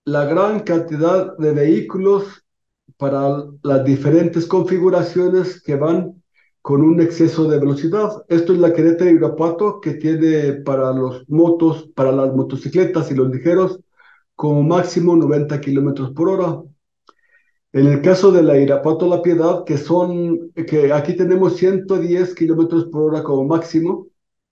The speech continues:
eh, también tenemos sus histogramas de frecuencias y vemos, este, eh, aquí tenemos, por ejemplo, que setenta y cuatro millones de vehículos ligeros que está, que se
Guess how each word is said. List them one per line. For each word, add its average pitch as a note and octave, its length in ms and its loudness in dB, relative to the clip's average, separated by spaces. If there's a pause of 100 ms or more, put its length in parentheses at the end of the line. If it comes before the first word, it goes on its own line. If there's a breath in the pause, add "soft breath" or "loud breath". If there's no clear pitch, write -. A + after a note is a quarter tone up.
(1300)
eh, C#3 140 -4
también D3+ 320 2
tenemos E3 340 2
sus C3+ 180 -4
histogramas D3+ 540 0
de E3 100 0
frecuencias F3 840 -4
y C#3+ 140 -2
vemos, D#3 580 0
este, C3 1080 -2
eh, C3+ 280 4
aquí C#3+ 260 0
tenemos, E3 360 6
por D3 180 0
ejemplo, E3 360 2
que D3 140 0
setenta D3 460 0
y C#3 100 -2
cuatro G3 400 2
millones F3 800 2 (840)
de C#3+ 200 -2
vehículos E3 760 2
ligeros D#3 720 0 (400)
que C3+ 100 -6
está, C#3+ 380 -8
que B2+ 220 -2
se B2 680 -4